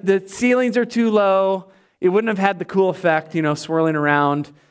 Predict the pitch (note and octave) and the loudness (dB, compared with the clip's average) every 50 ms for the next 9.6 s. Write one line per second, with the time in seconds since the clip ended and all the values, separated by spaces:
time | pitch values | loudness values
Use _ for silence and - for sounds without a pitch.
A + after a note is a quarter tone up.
0 | _ _ _ _ - E3 D3 D3 C3+ - D#3+ D#3 D3+ D3 C#3 C#3 C3+ C3+ B2+ - | _ _ _ _ -4 -4 -4 -4 -4 -4 -2 -2 0 0 0 0 0 -2 -2 -6
1 | - _ - D#3 D3 D3 - - D3+ C#3 C3+ B2+ B2+ - C#3 B2 G#2+ G2+ B2 C#3+ | -10 _ -4 -4 -4 -4 -4 -4 -2 -2 -2 -4 -4 -6 -8 -8 -8 -8 -4 -2
2 | D#3 E3 E3+ F3 E3+ F3 - G3+ F#3+ E3+ D#3 - - - - - _ _ _ _ | 0 2 2 0 0 -2 0 0 0 0 0 -4 -8 -18 -20 -20 _ _ _ _
3 | _ _ _ _ _ - G#3 F#3 G3+ G3+ F3 F#3+ G3 G3 G#3 A#3 A#3 - C4+ A3+ | _ _ _ _ _ -6 -2 0 0 0 2 0 0 0 0 -2 -2 -4 -4 -6
4 | G#3+ G3 F#3 A3+ G#3 F3+ E3 D#3 F3 G#3+ B3 C4 D4+ C#4 B3 B3 A3+ G#3 F#3 - | -6 -4 -2 -2 -2 0 -2 -2 -2 -2 -2 0 0 0 2 2 2 0 -2 -4
5 | - - F3 D3+ D#3+ - - E3 D#3+ D3 C#3 B2 A2+ G2+ D#2+ - _ _ _ _ | -8 -12 -12 -12 -10 -10 -8 -6 -4 -4 -4 -6 -8 -12 -18 -20 _ _ _ _
6 | _ _ _ _ _ _ _ _ _ _ - - _ - D#3+ A3 A3+ G#3+ - - | _ _ _ _ _ _ _ _ _ _ -20 -18 _ -4 -2 -2 -2 -2 -4 -14
7 | _ _ _ - - - C#4 D#4 D#4+ E4+ B3+ G3 F#3+ F3+ E3 D#3+ E3 G#3 A#3 - | _ _ _ -8 -2 0 0 2 2 0 0 0 2 2 2 2 0 -2 -4 -8
8 | - - - - _ _ - - F3 F3 G3+ B3+ D4+ D#4+ - - - G3 - - | -14 -20 -20 -20 _ _ -4 -2 0 0 2 0 0 0 -4 -6 -4 -6 -6 -4
9 | - - C#4 B3 G3 E3+ D#3 D3+ D3+ D#3 - | -4 -2 0 0 2 2 0 0 -2 -4 -10